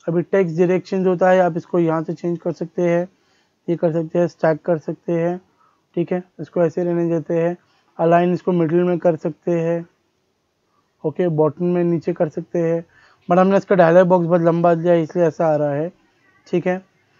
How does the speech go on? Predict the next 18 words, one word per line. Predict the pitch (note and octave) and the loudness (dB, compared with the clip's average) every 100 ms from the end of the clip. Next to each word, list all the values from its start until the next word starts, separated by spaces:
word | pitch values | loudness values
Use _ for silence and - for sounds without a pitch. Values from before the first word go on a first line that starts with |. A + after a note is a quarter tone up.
| _ - | _ -8
अभी | E3 F#3 | -4 2
convert, | F#3 F3+ F#3 F3+ F3 | 2 4 4 4 2
ये | |
देखिए, | E3 D3 C#3+ | 0 0 -2
अभी | C#3+ D#3 | -2 0
ये | F3 | 0
कैसा | F3+ E3 F3+ | 0 0 0
होता | D#3+ F3+ | 2 0
है, | E3+ F3 | 0 0
आप | E3 | -2
इसको | D#3 F#3+ | -2 -2
इसमें | E3 F#3 F3+ | -2 -2 -2
कर, | F3 | 0
ऐसे | E3 - F3+ | 0 -2 -4
convert | E3+ E3+ D#3 | 0 -2 -2
कर | D#3+ | -4
सकते | E3 C#3+ D#3+ | -4 -4 -2
हैं, | D#3 | -2